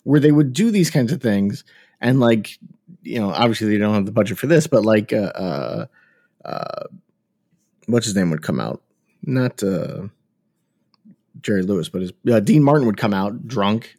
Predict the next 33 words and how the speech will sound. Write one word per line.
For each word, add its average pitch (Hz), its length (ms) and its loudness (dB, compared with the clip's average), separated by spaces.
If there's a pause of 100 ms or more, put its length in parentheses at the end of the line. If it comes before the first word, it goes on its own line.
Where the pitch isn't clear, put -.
and, 110 180 -4
like, 98 380 -2 (460)
be 123 120 4
doing 120 200 6
his 110 140 2
bit, 156 280 4
but 117 100 2
they'd 139 120 4
all 151 100 6
be 135 120 4
laughing 143 400 2
through 113 140 2
it 104 60 2
all 90 120 0
because 107 260 0
he's 110 180 -2
screwing 120 260 0
up 104 120 -2
the 120 60 0
lines 175 440 6
and 143 100 2
they're 110 100 4
all 117 120 4
just 113 140 -8
kinda, 120 140 2
like, 113 140 -2
goofing 143 260 0
around. 123 480 2 (400)
Like, 139 160 2
that - 200 0
kinda 107 220 2
stuff. - 360 -8
Like, 110 340 -2